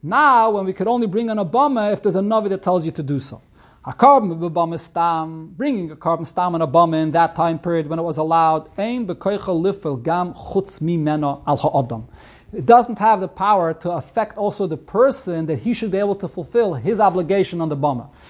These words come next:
You could be mekayim a mitzvah of carbon on the bama, but the person himself can't fulfill his obligation.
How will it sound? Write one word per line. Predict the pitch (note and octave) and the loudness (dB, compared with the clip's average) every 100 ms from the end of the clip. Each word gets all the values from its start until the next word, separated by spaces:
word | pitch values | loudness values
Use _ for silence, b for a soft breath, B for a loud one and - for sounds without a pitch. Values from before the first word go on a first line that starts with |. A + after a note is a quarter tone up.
| b | b
You | E3 | 2
could | G3+ | 6
be | B3 | 6
mekayim | G#3 G3+ A#3 A#3+ | 6 4 4 4
a | G#3 | 4
mitzvah | A3 A#3 G3+ | 2 2 -2
of | D#3+ | -2
carbon | - D4 E4 C4 | 4 6 6 2
on | |
the | G#3+ | -2
bama, | E3+ F3+ F3+ A3 B3+ - b b | 0 0 2 -4 -6 -16 b b
but | F3+ F3 | -6 -4
the | |
person | G3 - C4+ C4+ A#3+ | -2 6 6 6 -2
himself | G#3 - G#3+ G3+ | -6 0 -2 0
can't | G3 F#3+ | -8 -8
fulfill | E3+ - | -8 -8
his | F3 | -6
obligation. | D3+ D3 C#3+ C3 A#2+ - | -6 -6 -6 -8 -10 -14